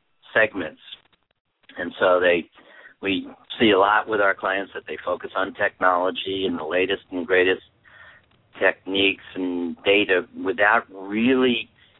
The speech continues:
embracing what goes on at a deeper level in terms of customers' wants and needs.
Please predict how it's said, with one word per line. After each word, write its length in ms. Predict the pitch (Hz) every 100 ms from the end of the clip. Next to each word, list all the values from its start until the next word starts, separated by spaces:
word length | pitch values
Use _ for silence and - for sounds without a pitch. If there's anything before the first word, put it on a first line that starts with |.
| _
embracing 1000 | 95 82 90 98 160 - 104 90 87 85 - _
what 220 | - 98
goes 180 | - 95 98
on 200 | 92 90
at 80 | 85
a 120 | 82 - -
deeper 260 | 107 -
level 360 | 90 87 80 85
in 80 | 82
terms 280 | 92 85 80
of 80 | 82 - - -
customers' 520 | - 82 - 85 78 78
wants 360 | 80 85 82 - - -
and 200 | 82 82
needs. 320 | 87 80 78